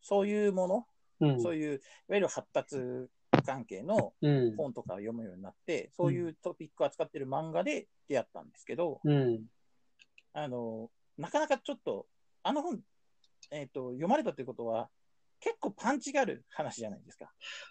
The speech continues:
Speaker 2: まあ、
Speaker 1: 本自体が。
Speaker 2: そうですね。最初開いて、なんか五、六ページしたとき、ところから、おう、急に、あの、ヒロイン出たぞってなってて。
Speaker 1: そうそう。で、またヒロインが、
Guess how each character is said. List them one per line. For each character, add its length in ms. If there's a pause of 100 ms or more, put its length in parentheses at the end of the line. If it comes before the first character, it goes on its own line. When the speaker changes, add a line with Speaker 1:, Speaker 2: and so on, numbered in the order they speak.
Speaker 2:
ま 240
あ、 140
Speaker 1:
本 80
自 0
体 160
が。 120 (180)
Speaker 2:
そ 240
う 40
で 60
す 120
ね。 80
最 240
初 180
開 360
い 40
て、 320
な 100
ん 40
か 60
五、 120
六 160
ペ 180
ー 20
ジ 120
し 120
た 260
と 160
き、 100 (160)
と 120
こ 80
ろ 80
か 100
ら、 240 (380)
お 180
う、 60
急 240
に、 440
あ 140
の、 480 (160)
ヒ 160
ロ 120
イ 60
ン 40
出 100
た 140
ぞ 100
っ 40
て 180
な 80
っ 40
て 160
て。 460 (180)
Speaker 1:
そ 120
う 40
そ 100
う。 60 (560)
で、 320
ま 140
た 80
ヒ 160
ロ 140
イ 100
ン 80
が、 200